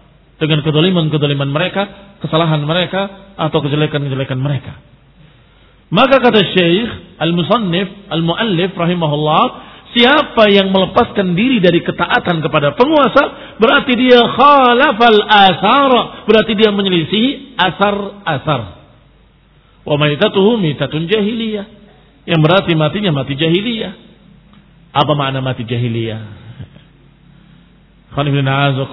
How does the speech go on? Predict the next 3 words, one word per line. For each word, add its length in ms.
Jangan 480
kebablasan. 800
Khawarij 560